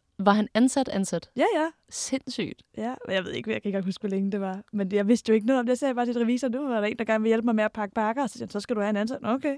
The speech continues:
Speaker 1: Ja, okay.
Speaker 2: Så følte jeg jo bare med, ikke?
Speaker 1: Ja.
Speaker 2: Ja, så hun har været der i to et halvt, tre år, tror jeg. Ja.
Speaker 1: Okay.
Speaker 2: Og så ar-, arbejder vi også med mange sådan... Øh, Emily var min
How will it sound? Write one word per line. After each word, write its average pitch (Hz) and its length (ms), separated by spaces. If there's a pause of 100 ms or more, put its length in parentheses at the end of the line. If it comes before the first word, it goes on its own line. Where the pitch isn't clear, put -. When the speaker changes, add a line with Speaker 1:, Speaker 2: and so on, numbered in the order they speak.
Speaker 1:
Ja, 196 200
okay. 262 200
Speaker 2:
Så 277 40
følte 190 160
jeg 175 60
jo 180 60
bare 180 160
med, 190 300
ikke? 269 140 (260)
Speaker 1:
Ja. 175 160 (480)
Speaker 2:
Ja, 196 100
så 240 100
hun 254 80
har 269 80
været 254 180
der 269 100
i 247 160 (1080)
to 392 320
et 311 120
halvt, 330 140
tre 349 220
år, 339 80
tror 320 160
jeg. 320 140 (1040)
Ja. 240 160 (100)
Speaker 1:
Okay. 180 300 (200)
Speaker 2:
Og 202 60
så 233 100
ar-, 214 280
arbejder 214 320
vi 196 120
også 196 180
med 214 60
mange 196 280
sådan... 202 420 (260)
Øh, 196 300 (380)
Emily 247 400 (160)
var 208 380
min 202 300